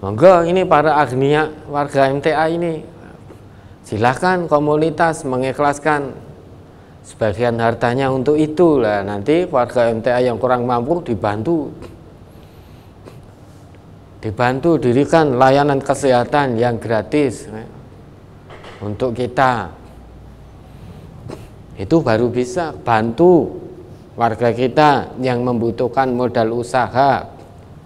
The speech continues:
tanpa memungut kelebihan. Lah, yang dibantu juga harus muktaman, menjadi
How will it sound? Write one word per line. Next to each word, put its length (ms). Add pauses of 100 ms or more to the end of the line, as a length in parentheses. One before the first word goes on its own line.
(640)
tanpa 640
memungut 560
kelebihan. 800 (1300)
Lah, 160
yang 160
dibantu 640
juga 400
harus 160
muktaman, 960
menjadi 400